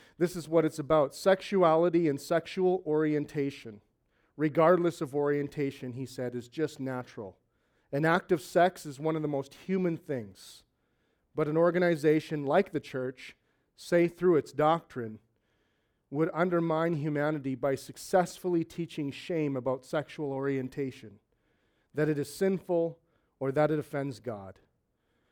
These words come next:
The song is about asserting yourself and reclaiming your humanity through an act of love."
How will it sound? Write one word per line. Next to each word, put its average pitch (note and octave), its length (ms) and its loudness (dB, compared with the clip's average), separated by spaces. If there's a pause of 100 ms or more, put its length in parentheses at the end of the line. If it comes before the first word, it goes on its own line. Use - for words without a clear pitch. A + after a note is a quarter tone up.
(120)
The C3+ 80 -4
song G3 320 6
is F3 100 0
about F3 220 4
asserting F3+ 400 2
yourself C#3+ 500 -2
and C#3 100 -8
reclaiming D#3+ 540 -2
your D3 140 0
humanity D3+ 580 -2
through C3 280 -8
an C3+ 60 -8
act C3 300 -10
of A2 140 -18
love." G#2+ 260 -12